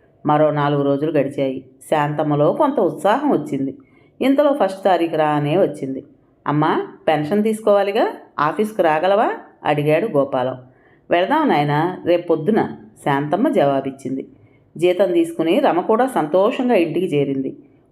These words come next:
బుట్ట నిండా పళ్ళు, కూరలు తెచ్చింది రమ. మర్నాడు ఉదయం పెన్షన్ తీసుకుని ఇంటికొచ్చారు శాంతమ్మ, గోపాలం. "అమ్మ వెళ్ళిపోతుందేమో ఇంకా," అనుకున్నాడు గోపాలం.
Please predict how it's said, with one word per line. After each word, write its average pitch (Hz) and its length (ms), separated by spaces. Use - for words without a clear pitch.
బుట్ట 151 240
నిండా 165 340
పళ్ళు, 160 600
కూరలు 151 360
తెచ్చింది 151 440
రమ. 139 260
మర్నాడు 247 420
ఉదయం 170 600
పెన్షన్ 180 340
తీసుకుని 175 380
ఇంటికొచ్చారు 165 960
శాంతమ్మ, 175 800
గోపాలం. 131 440
"అమ్మ 143 260
వెళ్ళిపోతుందేమో 190 880
ఇంకా," 160 460
అనుకున్నాడు 147 520
గోపాలం. 131 540